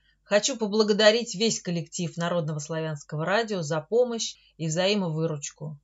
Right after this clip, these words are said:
за то, что здесь есть возможность расти над собой. На радио трудятся прекрасные люди,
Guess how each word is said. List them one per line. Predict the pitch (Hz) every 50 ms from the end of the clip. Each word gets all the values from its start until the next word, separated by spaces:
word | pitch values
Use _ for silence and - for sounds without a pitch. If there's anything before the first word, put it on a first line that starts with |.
| _ _
за | 151 185 202
то, | 202 - 247
что | 240 - - 190 175
здесь | 160 160 196 226 240 226 - - _ _ _ _ _ _ _ _
есть | - 151 202 233 220 220 185
возможность | 196 196 175 170 185 196 214 220 190 185 185 151 - 170
расти | 170 170 151 - - - 196
над | 190 185 165 -
собой. | - 180 170 165 147 143 147 147 143 143 _ _ _ _ _ _ _ _ _ _ _ _ -
На | 185 190 196 214
радио | 240 262 233 220 214 185
трудятся | - 202 208 196 170 160 - - 156 143
прекрасные | 190 214 220 - 208 202 180 156 - - 170 160 156
люди, | 160 190 226 247 214 220 220 220